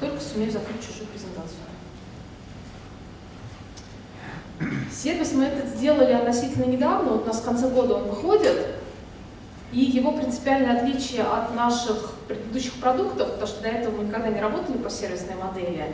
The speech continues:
в том, что благодаря этому сервису очень широкий спектр компаний получит возможность использовать технологию распознавания лиц в своих собственных приложениях, встраивать ее через апи и применять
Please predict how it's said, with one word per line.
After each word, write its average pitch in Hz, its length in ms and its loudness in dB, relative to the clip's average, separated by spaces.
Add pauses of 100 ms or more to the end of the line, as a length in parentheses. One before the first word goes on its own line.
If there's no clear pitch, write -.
(1080)
в - 40 -16
том, 320 240 2
что 302 1040 4
благодаря 240 380 2
этому 254 180 4
сервису 302 560 6 (240)
очень 269 240 4
широкий 240 360 8
спектр 247 420 0
компаний 359 480 4
получит - 340 2
возможность 247 460 2
использовать 190 480 6
технологию 220 400 4
распознавания 240 600 2
лиц 427 100 8
в - 80 4
своих 277 180 2
собственных 247 460 2
приложениях, 196 560 -2 (280)
встраивать 330 520 6
ее 240 120 0
через 254 280 2
апи 220 340 2
и 294 220 4
применять 254 580 6